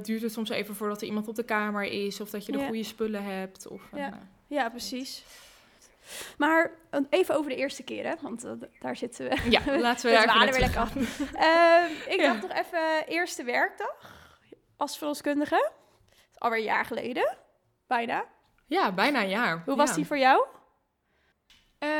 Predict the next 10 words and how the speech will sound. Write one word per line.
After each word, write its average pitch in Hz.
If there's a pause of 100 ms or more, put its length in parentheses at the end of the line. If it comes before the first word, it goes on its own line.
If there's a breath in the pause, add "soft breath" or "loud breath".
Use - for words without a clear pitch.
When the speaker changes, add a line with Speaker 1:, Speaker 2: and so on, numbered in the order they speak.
(220)
Speaker 1:
ik 277
begon 277
met 262
een 233
spreekuur, 294
volgens 294
mij. 302 (280 soft breath)
Vijf 254
uurtjes 233
spreekuur 269